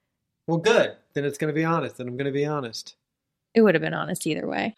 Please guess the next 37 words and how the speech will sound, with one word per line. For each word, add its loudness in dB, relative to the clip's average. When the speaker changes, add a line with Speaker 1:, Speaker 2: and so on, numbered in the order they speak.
Speaker 2:
Welcome 10
to 8
Talkin' 6
Tofu. 6
I'm 6
Becky. 6
Speaker 1:
Wait, 8
are 8
we 4
doing 2
Speaker 2:
<laughs> -2
Speaker 1:
God, 2
this 2
podcast -14
is -12
a -12
disaster. -8
Speaker 2:
<laughs> -4
Should 2
we -6
start 2
over? 2
Speaker 1:
No, 4
that's 4
the -2
intro. -4
Speaker 2:
Okay. 0
Speaker 1:
I'm 2
busy. -6
Speaker 2:
We 4
did 6
it. 4
Hey, 2
Dave, 4
how 4
are 6
you? 0